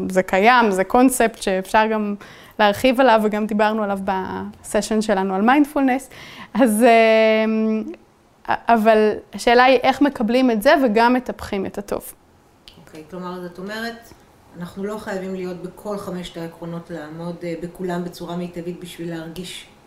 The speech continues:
Speaker 2: אושר, ואם אני מבינה נכון,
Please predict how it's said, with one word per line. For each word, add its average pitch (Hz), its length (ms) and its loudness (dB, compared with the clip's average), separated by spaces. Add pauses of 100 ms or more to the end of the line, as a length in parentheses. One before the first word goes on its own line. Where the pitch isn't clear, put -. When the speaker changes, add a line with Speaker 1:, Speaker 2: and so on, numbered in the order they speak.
Speaker 2:
אושר, 196 400 -8 (840)
ואם 180 300 -8
אני 233 120 -6
מבינה 202 280 -8
נכון, 254 580 -8